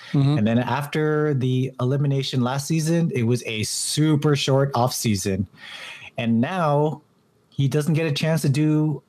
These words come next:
Speaker 2: his Rico Hines basketball runs that had, has really helped him grow as a player. So I'm not gonna sugarcoat that one. That one sucks. And when he, if and when he returns, whether it be, you know, sometime in November when the season's already started, he's not gonna be a hundred percent. And that's, that's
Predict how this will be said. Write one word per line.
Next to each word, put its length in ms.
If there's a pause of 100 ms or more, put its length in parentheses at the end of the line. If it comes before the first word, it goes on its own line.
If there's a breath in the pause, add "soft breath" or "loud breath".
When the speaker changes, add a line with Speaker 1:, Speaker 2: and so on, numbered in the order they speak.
(140)
Speaker 2:
his 260
Rico 380
Hines 500
basketball 640
runs 340
that 160
had, 280
has 220 (300)
really 340
helped 260
him 300
grow 260
as 100
a 60
player. 300
So 320 (560 loud breath)
I'm 100
not 120
gonna 120
sugarcoat 380
that 180
one. 160
That 100
one 140
sucks. 560
And 340
when 140
he, 260 (120)
if 160
and 120
when 160
he 80
returns, 600
whether 300
it 160
be, 380 (680 loud breath)
you 60
know, 120
sometime 480
in 80
November 420
when 140
the 80
season's 300
already 320
started, 360
he's 180
not 180
gonna 160
be 100
a 60
hundred 240
percent. 360
And 120
that's, 300
that's 520